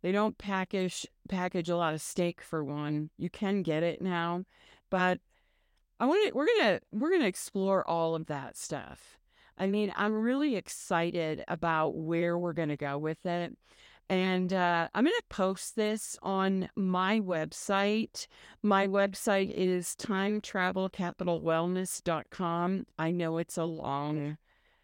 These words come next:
long website name, but once it's in your, uh, it's remembered by your search, uh, it'll pop up for you. But it's time travel capital wellness dot com. I, I hope that you will interact with me there,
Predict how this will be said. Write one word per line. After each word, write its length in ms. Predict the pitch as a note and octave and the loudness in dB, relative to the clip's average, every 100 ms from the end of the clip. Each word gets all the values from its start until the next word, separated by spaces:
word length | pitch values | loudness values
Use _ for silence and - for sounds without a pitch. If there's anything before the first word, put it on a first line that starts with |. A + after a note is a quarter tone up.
| _ - | _ -8
long 640 | D#3+ D#3+ D#3 D#3 D#3 D3+ | -2 0 2 2 2 0
website 640 | D3 D3 - - D#3 D3+ - | -2 -4 -6 -2 0 0 -2
name, 520 | D#3 D3+ D3 D3+ D#3 - - | 0 0 0 -2 -4 -14 -10
but 200 | - F3+ | -4 -2
once 360 | F3+ G3+ A3 - | 0 2 2 2
it's 280 | F3 - - | -2 -2 -4
in 300 | - E3+ E3+ | 2 2 4
your, 640 | E3+ D#3+ D3 D3 C#3+ C#3+ C#3+ | 2 2 0 0 -2 -2 -4
uh, 220 | C#3+ C3 - | -4 -6 -6
it's 260 | - D3 - | -8 -6 -4
remembered 760 | D#3 D3+ C#3+ C#3 D3 D3 D3 - | 0 2 2 0 0 0 -2 -4
by 180 | C3+ C3+ | -2 -2
your 380 | C3+ C#3+ C3+ C3+ | 0 0 -2 -4
search, 720 | - D3+ C#3+ D#3 - - - - - _ _ - | -4 -2 -2 -4 -6 -8 -8 -14 -20 _ _ -2
uh, 260 | D3+ C#3+ - | 0 0 0
it'll 160 | D#3+ | -2
pop 300 | D3+ - C#3 | -2 -6 -4
up 140 | C#3 A#2 _ | -4 -6 _
for 180 | C#3 C#3 | -4 -2
you. 300 | C3+ C3+ C#3 - - - | -2 -2 -6 -10 -12 0
But 120 | E3+ | 2
it's 200 | E3+ - | 2 -4
time 380 | - F#3 F#3+ G3 | 0 2 2 2
travel 400 | G3 F3 F3 E3 | 2 2 2 -2
capital 480 | E3+ D#3 - D3+ | -4 -6 -2 -2
wellness 480 | C#3 C#3+ D3 C#3 - | -2 -2 -2 -2 -4
dot 220 | D3+ B2 | -6 -6
com. 380 | - D#3 D3 C#3 - - - - - | -6 -4 -2 -4 -6 -18 -20 -8 2
I, 240 | G3 G3 - | 4 4 4
I 120 | G3 | 2
hope 240 | G#3 A#3 - | 4 2 2
that 200 | G#3 - | 0 2
you 200 | F3+ F3+ | 0 2
will 340 | F3 D#3+ D#3+ | 4 4 2
interact 680 | - F3 F3 D#3+ D#3+ - - | 0 0 2 0 0 -4 -4
with 240 | E3 D3 | -4 -2
me 180 | E3+ D#3+ | -2 0
there, 560 | D#3 E3 D#3+ D3+ D#3 | 0 0 0 0 -2